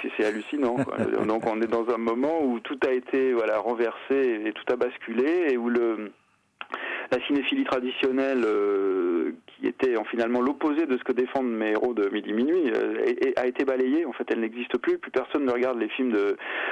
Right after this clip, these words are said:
Speaker 1: de Luis Buñuel, de Joseph Losey, de, de, de Bergman, euh, de Marco Ferreri, voilà, tous ces gens qui étaient les, les, les, les cinéastes officiels dont les films étaient projetés à Cannes, et cetera, des années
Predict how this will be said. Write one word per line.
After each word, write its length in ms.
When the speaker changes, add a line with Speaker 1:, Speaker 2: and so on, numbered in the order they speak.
Speaker 1:
de 80
Luis 200
Buñuel, 380
de 120
Joseph 400
Losey, 480
de, 160
de, 500
de 120
Bergman, 680
euh, 180
de 100
Marco 320
Ferreri, 540
voilà, 160
tous 200
ces 100
gens 140
qui 120
étaient 200
les, 380
les, 480
les, 160
les 180
cinéastes 400
officiels 560
dont 100
les 80
films 160
étaient 140
projetés 320
à 100
Cannes, 240
et 40
cetera, 300
des 140
années 220